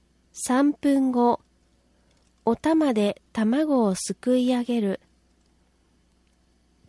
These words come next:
和風ソース。一、玉ねぎ、生姜の皮を剥き、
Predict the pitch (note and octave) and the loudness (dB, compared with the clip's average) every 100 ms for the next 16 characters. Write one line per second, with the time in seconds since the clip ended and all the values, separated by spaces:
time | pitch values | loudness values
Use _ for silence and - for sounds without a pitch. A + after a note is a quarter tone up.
0 | _ A3 A3 A#3 D4+ D4+ - D4 B3+ - | _ -4 -2 -2 -2 -2 -2 -2 -2 -6
1 | - F#3+ - _ _ _ _ _ _ _ | -6 -6 -6 _ _ _ _ _ _ _
2 | _ _ _ - A3 - A#3+ A3+ - _ | _ _ _ -8 -8 -4 -2 -2 -2 _
3 | _ _ _ _ _ - B3 C4 D4+ D#4 | _ _ _ _ _ -6 -2 2 2 2
4 | D4+ A3+ G#3 - - - B3 C#4+ D4 D4+ | 0 0 -2 -4 -16 -4 0 0 0 0
5 | D4 D4+ - C#4 D#4 C#4+ A#3 G#3 G#3 - | 0 0 -2 0 2 2 2 0 -4 -4
6 | G#3 - | -4 -4